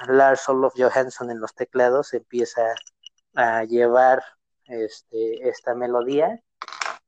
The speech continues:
eh, con el ritmo también de la voz de, de Nina Persson. Entonces es una canción espectacular. Y después de ahí sigue My Favorite Game, que es lo que les mencioné en la primera instancia. Después sigue Do You Believe,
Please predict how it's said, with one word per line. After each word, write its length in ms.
eh, 640
con 200
el 120
ritmo 320
también 440
de 80
la 160
voz 340
de, 340
de 120
Nina 240
Persson. 420
Entonces 580
es 180
una 140
canción 440
espectacular. 920
Y 100
después 360
de 80
ahí 120
sigue 280
My 180
Favorite 380
Game, 160
que 140
es 100
lo 160
que 100
les 160
mencioné 680
en 140
la 100
primera 360
instancia. 600
Después 320
sigue 360
Do 140
You 180
Believe, 380